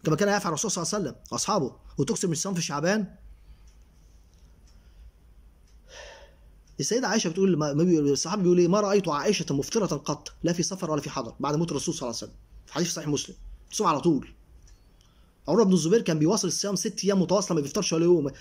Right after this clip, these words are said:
بيفطرش ست أيام، يقعد ما، ما، ما ياكلش ولا يشرب. واحد اسمه حمزة كان صائم الظهر، ما بيصومش خال-، ما بيفطرش خالص. الإمام أبو حنيفة كان يصوم الظهر ولا يفطر. أنا ما بقولكش يعمل كده، بس اتقي الله، صوم اثنين وخميس عشان ما تخسرش المنازل العظيمة في الجنة وتندم أشد الندم يوم القيامة.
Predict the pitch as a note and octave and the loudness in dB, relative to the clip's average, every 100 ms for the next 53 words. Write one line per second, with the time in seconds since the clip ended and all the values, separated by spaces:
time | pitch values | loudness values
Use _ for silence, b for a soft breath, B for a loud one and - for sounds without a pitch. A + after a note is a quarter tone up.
0 | B D3 G#3 - D3+ B B B3 G3 A3 | B -4 -2 -2 -6 B B -6 0 2
1 | G#3+ G3+ F3+ E3 E3 E3 E3 F#3 E3+ D#3+ | 4 4 4 4 4 2 0 0 0 0
2 | - G#2+ - _ - D#3+ D#3 E3 G3 F#3 | -4 -12 -20 _ -6 -4 -4 -4 -2 0
3 | F3+ E3 B D3+ G#3+ F3 C#3+ F3 B2+ B2 | -2 -4 B -4 -2 -2 2 2 2 -2
4 | B2+ F3+ - F3 E3 C#3+ C3+ G3+ - F3 | 0 -2 -2 -2 0 0 -2 -6 -4 -6
5 | C#3 F3 A#3+ F#3 F#3+ A3 A2 B B B | -4 -2 0 0 0 0 -2 B B B
6 | F#3+ F3+ A3 E3+ F#3 E3+ G3 F3+ - - | 0 2 2 2 2 4 4 2 -4 -12
7 | - - G3+ F4 - D4 A#3 - C4 F#3+ | -14 -2 2 2 0 0 -2 2 2 2
8 | G3+ F#3+ - A#3 B3 D3+ B B B A#3 | 0 -4 0 2 2 -2 B B B 0
9 | G#3 C4 G#3+ F3 A3+ C#3+ C3 E3+ E3 - | 4 6 4 6 4 2 0 0 0 -2
10 | C#4 - D3 G#3 G3 D#3 F#3+ D3+ C#3 F#3 | -2 -4 -2 -2 0 -2 2 2 2 2
11 | B2+ - - - - A#3+ G3 D3+ G#3 G3 | 0 -8 -20 -6 0 0 0 -2 0 0
12 | G3+ F3+ C#3 - E3+ D3 | 0 0 -2 0 0 0